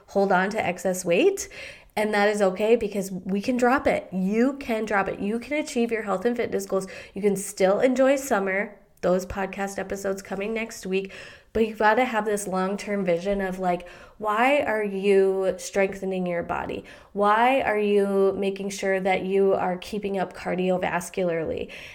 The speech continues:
And it can't just be to fit into the bikini or the shorts. Think long-term. What is important to you? Like, when you and your spouse retire, what kind of quality of life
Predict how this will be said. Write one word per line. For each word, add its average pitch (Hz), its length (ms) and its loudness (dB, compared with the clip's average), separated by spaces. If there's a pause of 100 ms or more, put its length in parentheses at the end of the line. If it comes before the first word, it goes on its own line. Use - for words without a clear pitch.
(120)
And 233 100 -2
it 233 180 2
can't 247 340 -4
just 233 320 0
be 214 240 0
to 208 160 -4
fit 196 220 -2
into 196 380 -2
the 196 120 -2
bikini 190 560 -4
or 202 160 0
the 208 100 -2
shorts. 185 540 -4 (360)
Think 311 440 0
long-term. 180 1400 -2 (300)
What 233 200 4
is 381 180 6
important 233 600 4
to 196 120 -4
you? 170 120 2
Like, 196 220 2
when 202 180 2
you 262 200 4
and 349 120 2
your 359 140 2
spouse 220 460 2
retire, 202 720 2 (280)
what 233 160 6
kind 339 200 0
of 359 120 -2
quality 254 500 6
of 214 160 4
life 190 540 2